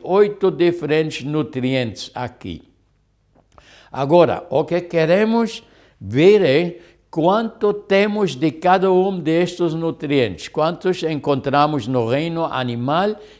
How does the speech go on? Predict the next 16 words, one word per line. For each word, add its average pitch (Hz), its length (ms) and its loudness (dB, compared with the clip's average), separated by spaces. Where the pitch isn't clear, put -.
e 151 140 2
quantos 156 460 2
no 147 240 0
reino 147 500 0
vegetal. 127 760 0
Então, 120 560 0
vamos 147 400 0
a 175 100 0
começar 151 680 0
com 147 160 0
as 143 300 2
proteínas. 131 1080 -4
O 120 240 0
reino 185 600 2
animal 147 720 0
tem 165 460 0